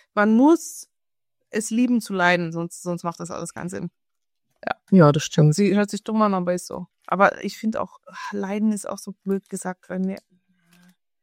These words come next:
Speaker 1: die Prep lief eigentlich echt smooth, so.
Speaker 2: Ja. Kann ich als Außenstehender auch bezeugen.
Speaker 1: Ja. Also die letzte
Speaker 2: Du hast mich
Speaker 1: Woche
Speaker 2: kein, du hast
Speaker 1: Let-
Speaker 2: mich kein einziges Mal heulend um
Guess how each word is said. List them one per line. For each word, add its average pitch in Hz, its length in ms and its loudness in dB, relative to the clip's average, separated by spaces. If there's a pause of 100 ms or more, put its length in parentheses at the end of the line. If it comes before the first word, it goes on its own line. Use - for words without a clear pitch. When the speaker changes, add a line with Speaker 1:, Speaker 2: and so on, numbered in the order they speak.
(480)
Speaker 1:
die 202 100 2
Prep 233 320 2
lief 220 160 0
eigentlich 202 360 2
echt - 160 -6
smooth, 180 300 0 (280)
so. - 260 -10 (1200)
Speaker 2:
Ja. 202 220 2 (760)
Kann 185 160 4
ich 180 60 4
als 170 100 0
Außenstehender 165 720 0
auch 147 40 -2
bezeugen. 151 540 -6 (420)
Speaker 1:
Ja. 190 180 -8 (680)
Also 190 220 -8
die 202 100 -2
letzte 208 160 -4
Speaker 2:
Du - 60 8
hast 269 140 6
mich 233 120 6
Speaker 1:
Woche - 60 -14
Speaker 2:
kein, 180 160 4 (400)
du 202 100 2
hast 208 100 6
Speaker 1:
Let- 240 100 2
Speaker 2:
mich 196 100 2
kein 160 340 -2
einziges 226 580 2
Mal 185 300 0 (180)
heulend 233 500 0
um 202 240 -2